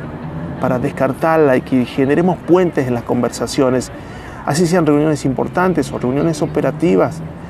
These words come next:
Estamos todo el día trabajando para que la organización, la empresa, el emprendimiento crezca. Y esto se hace en puentes de respeto. Seguí y,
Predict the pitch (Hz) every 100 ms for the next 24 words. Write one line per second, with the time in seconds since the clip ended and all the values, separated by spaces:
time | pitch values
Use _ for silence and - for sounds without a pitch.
0 | - - - - - 147 139 - 165 180
1 | 160 143 185 170 - 127 127 139 135 113
2 | 113 - - 113 120 - 147 160 135 -
3 | - - - - - - - - - -
4 | 123 123 120 113 117 139 127 120 143 123
5 | 127 123 117 113 117 131 135 131 135 131
6 | - - - - 131 107 - - - -
7 | - - 147 175 160 156 - 135 120 151
8 | 151 135 131 135 - - - - - -
9 | - - - - - - - - - -
10 | - - - - - - - - 170 214
11 | 247 240 202 147